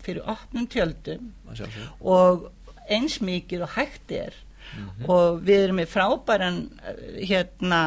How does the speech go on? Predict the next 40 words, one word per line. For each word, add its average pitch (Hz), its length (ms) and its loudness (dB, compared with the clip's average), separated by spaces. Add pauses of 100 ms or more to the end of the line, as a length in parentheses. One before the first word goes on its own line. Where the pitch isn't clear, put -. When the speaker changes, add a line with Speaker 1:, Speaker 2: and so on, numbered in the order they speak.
Speaker 1:
aðalsamningamann 156 1000 -2
Speaker 2:
Mhm. - 480 -12
Speaker 1:
og 165 120 0
hann 220 320 4
er 208 80 2
núna, 214 640 2
eh, 131 220 -6 (280)
sko, 175 500 2
að - 420 -6
ferðast 196 560 2
hér 165 220 -2
um, 208 80 -2
hann 208 160 -2
hefur 170 160 -6
verið 175 180 -6
hjá 165 120 -6
sveitarfélögunum 170 1300 -4
og, 156 240 -4 (380)
og 170 120 -2
ég 190 200 2
held 185 200 2
að 180 120 0
hann 180 180 0
komi 202 640 2 (140)
hvar 262 320 2
sem 202 280 -4
að 185 240 0
hann 185 260 -2
er 175 40 -4
beðinn 147 500 -4
um 254 240 -12 (220)
Speaker 2:
Mhm. 107 140 -8 (100)
Speaker 1:
og 180 100 -2
skýrir 247 840 0
frá 208 260 2 (140)
því - 520 -6 (300)
hvað 220 240 6
er 190 160 2
að 180 100 -6
gerast 160 600 -2